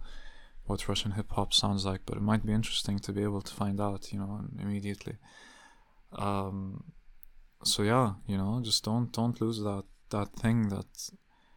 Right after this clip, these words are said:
so sacred, the, the fact that we can play and explore the world, uh, in the way that it is, you know, complexity.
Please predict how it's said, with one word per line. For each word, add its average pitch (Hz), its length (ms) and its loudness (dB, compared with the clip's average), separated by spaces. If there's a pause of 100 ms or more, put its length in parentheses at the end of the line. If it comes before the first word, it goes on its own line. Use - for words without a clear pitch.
(360)
so - 300 6
sacred, 120 520 4
the, 120 180 -4 (200)
the 120 60 -12
fact - 320 2
that - 120 0
we 104 120 0
can 110 380 2
play 101 300 2
and 98 260 -2
explore 101 460 0
the 95 80 -2
world, 98 500 -2 (140)
uh, 101 340 -8 (580)
in 104 140 2
the 101 80 4
way 101 160 4
that 101 160 -2
it 95 80 0
is, 95 220 -2
you 98 100 -2
know, 95 240 -2
complexity. 104 920 0